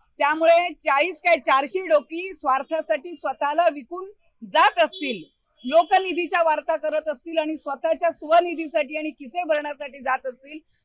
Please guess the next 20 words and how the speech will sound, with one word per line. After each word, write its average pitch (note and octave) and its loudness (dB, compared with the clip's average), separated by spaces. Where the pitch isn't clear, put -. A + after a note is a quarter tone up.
तर C4+ 2
यांच्याबरोबर D4 2
शिवसेनेचा D4 -2
निष्ठावंत C#4+ -8
शिवसैनिक F#4 -8
हललेला F4 2
नाही. C#4+ -2
सामान्य E4+ 0
जनता D#4+ 0
तिनेही D#4+ 0
आता D#4 0
महाराष्ट्राचा D4 0
सूर E4 -2
ओळखलेला D#4 4
आहे, C4 2
महाराष्ट्राचं C#4+ 0
जर C#4 -6
रक्षण E4+ -4
करायचं D4+ 0
आहे, C4+ 2